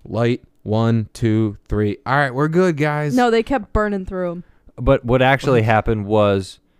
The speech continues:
Speaker 3: Butterfingers, Butterfingers, Butterfingers.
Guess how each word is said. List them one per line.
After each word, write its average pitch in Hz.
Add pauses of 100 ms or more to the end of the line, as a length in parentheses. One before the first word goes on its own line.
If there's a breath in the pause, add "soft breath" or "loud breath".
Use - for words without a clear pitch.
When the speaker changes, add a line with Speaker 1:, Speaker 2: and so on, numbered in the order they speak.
(960)
Speaker 3:
Butterfingers, 113
Butterfingers, 110
Butterfingers. 107